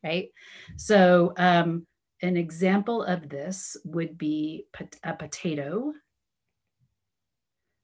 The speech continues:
And the potatoes store energy in tubers, they call them. We could also talk about trees and how trees,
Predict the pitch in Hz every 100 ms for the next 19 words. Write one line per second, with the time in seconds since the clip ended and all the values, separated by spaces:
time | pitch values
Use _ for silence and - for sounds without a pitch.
0 | _ _ 160 151 165 - 180 165 156 151
1 | - - - - - 190 196 196 196 190
2 | 190 - 175 170 165 151 147 151 190 262
3 | - - - _ _ _ _ _ _ _
4 | _ _ _ _ _ _ _ _ _ _
5 | - 170 165 160 160 170 - - 220 196
6 | 175 - - 190 - - - _ _ _
7 | _ _ _ _ - - - - 202 339
8 | 190 _ _ _ _ _ - - - -
9 | - 208 220 226 240 277 233 202 165 -
10 | - 294 302 180 156 202 202 - - -
11 | - _ - 190 180 190 180 - 214 208
12 | 202 185